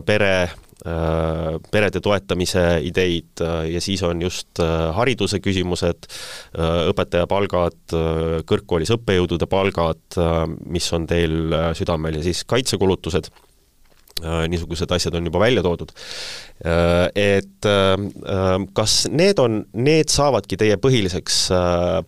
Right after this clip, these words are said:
põhiliseks, äh, siis, äh, lubadusteks, mis, mis on ka need, mis te,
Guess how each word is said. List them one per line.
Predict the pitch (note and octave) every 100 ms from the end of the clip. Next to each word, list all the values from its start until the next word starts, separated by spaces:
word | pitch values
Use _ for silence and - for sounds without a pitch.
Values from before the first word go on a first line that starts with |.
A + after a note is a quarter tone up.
| -
põhiliseks, | C3+ C3+ G#2 F2 E2+ F2 - - - -
äh, | F2 F2 E2+ E2 E2+
siis, | F2+ E2 - F2
äh, | E2+
lubadusteks, | F#2+ C#3+ F#2+ F2+ - - -
mis, | E2+ - -
mis | F2+ - F#2
on | E2+
ka | F#2
need, | F#2 F2+
mis | D#2+ -
te, | F#2